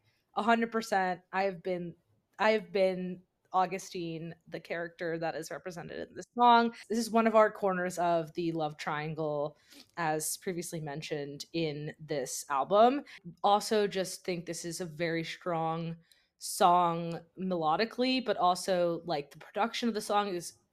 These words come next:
it is incredibly beautiful. The strings used, 'cause obviously, like, Taylor's a lyrical queen. This is great evidence of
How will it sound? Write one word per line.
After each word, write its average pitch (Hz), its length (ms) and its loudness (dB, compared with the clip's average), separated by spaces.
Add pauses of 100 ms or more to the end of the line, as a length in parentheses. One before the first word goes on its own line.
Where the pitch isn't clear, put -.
(140)
it - 160 -6
is 185 200 -8 (100)
incredibly 180 600 -2
beautiful. 160 520 -4
The 156 100 -10
strings 240 580 2
used, 214 460 0 (280)
'cause 233 240 2
obviously, 254 500 4
like, 214 200 4
Taylor's 220 320 2
a 214 60 -2
lyrical 190 360 -2
queen. 226 340 0 (120)
This 214 80 -2
is 262 100 0
great 214 280 4
evidence 190 440 0 (120)
of 180 600 0